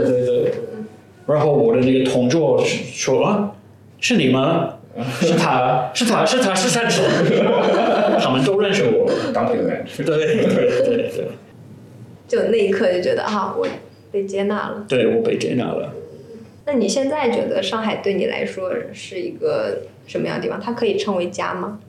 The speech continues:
Speaker 3: 有家的感觉吗？
Speaker 1: 呃，当然有，当然有。对，不是我第二家，不可以说是我第一家，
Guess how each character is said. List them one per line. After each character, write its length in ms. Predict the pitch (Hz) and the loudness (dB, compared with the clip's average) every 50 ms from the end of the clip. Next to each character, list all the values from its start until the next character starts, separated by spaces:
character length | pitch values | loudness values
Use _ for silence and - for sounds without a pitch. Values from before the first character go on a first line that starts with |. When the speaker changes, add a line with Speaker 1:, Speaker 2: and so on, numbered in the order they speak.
| - - - - - - - | -20 -20 -20 -20 -20 -14 -10
Speaker 3:
有 120 | 196 185 | -8 -8
家 200 | - - - 107 | -6 -6 -4 -4
的 80 | 110 107 | -4 -4
感 180 | - 95 - - | -4 -4 -6 -6
觉 120 | - - | -6 -8
吗？ 80 | - - 113 - - - - - - - - | -8 -10 -14 -16 -18 -20 -20 -18 -16 -6 -2
Speaker 1:
呃， 160 | - 139 123 | -2 0 2
当 240 | 120 117 120 135 117 | 2 0 0 0 0
然 160 | 85 78 76 | -2 -2 -4
有， 280 | - - - - - - - - - - - | -4 -6 -6 -10 -12 -18 -18 -18 -16 -14 -12
当 100 | - 120 | -12 -12
然 120 | 120 - | -12 -12
有。 1120 | - - - - - - - - - - - - - - - - - - - - - - - | -14 -14 -16 -16 -18 -18 -20 -20 -20 -20 -20 -20 -20 -20 -20 -20 -20 -20 -20 -20 -20 -6 0
对， 180 | 120 139 - | 2 2 4
不 160 | - - 196 | 4 4 4
是 80 | 202 202 | 4 4
我 200 | - - - - 123 | 4 4 4 2 2
第 140 | 131 135 135 | 4 4 4
二 120 | 131 127 | 4 4
家， 520 | 131 143 - 135 131 135 135 - - - - - - - | 4 4 4 2 2 2 0 -2 -4 -8 -14 -18 -10 -6
不 160 | 120 120 123 | -2 -2 -2
可 160 | 123 - 160 | 0 2 2
以 60 | 160 - | 2 4
说 240 | - 147 143 - | 4 4 4 4
是 100 | - 147 | 4 2
我 160 | 131 120 107 104 | 2 2 0 0
第 160 | 104 120 135 | 0 0 0
一 180 | 160 151 151 | 2 2 2
家， 400 | 147 151 151 147 143 - - 151 | 2 2 2 2 0 0 -2 -2